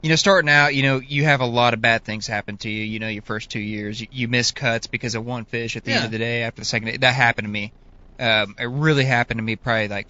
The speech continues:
Speaker 1: four times the second year. And that
Speaker 2: Yeah.
Speaker 1: really kicks you and beats you down. So
Speaker 2: Yeah.
Speaker 1: you gotta learn how to not let that stuff bother you that much. And, uh,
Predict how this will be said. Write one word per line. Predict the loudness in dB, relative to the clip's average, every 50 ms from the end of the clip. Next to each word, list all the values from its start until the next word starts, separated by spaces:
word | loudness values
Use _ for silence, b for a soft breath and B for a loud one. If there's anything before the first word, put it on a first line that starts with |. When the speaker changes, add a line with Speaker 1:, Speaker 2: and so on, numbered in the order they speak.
| -12 -10
Speaker 1:
four | -8 -6 -6 -8
times | -8 -8 -10 -8 -8 -10 -12 -16 -18 -18 -18
the | -12 -10
second | -8 -8 -8 -10 -10 -12
year. | -10 -8 -8 -8 -10 -12 -18 -20 -20 -20 -20 -10 -4
And | 0 4 4
that | 6 6
Speaker 2:
Yeah. | 6 4 4
Speaker 1:
really | 2 2 2 0 0 -2
kicks | -2 -4 -6 -4 -4 -6
you | -6 -6
and | -8
beats | -8 -8 -8 -10
you | -10
down. | -10 -10 -10 -10 -10 -6
So | -4 -2 0
Speaker 2:
Yeah. | 0 0 0 -2 -6 -8 -14 -20 -20 -20 -20 _ _ _ _ _ -20 -20 -20 -20 -20 -20 -20 -20 -20 -12 -6
Speaker 1:
you | -2 4
gotta | 6 6 6 8
learn | 6 4 4 4
how | 6 6 6
to | 6 4
not | 4 2 2 2 2
let | 0 0 0
that | 0 -2 -2
stuff | 0 -2 -4 -2
bother | -2 -2 0 0 0 -2
you | -2 -2 -2
that | -4 -6 -6
much. | -6 -4 -4 -4 -4 -4 -6 -6 -6
And, | -4 -4 -2 -2 -2 -2 0
uh, | 0 -2 -2 -2 -4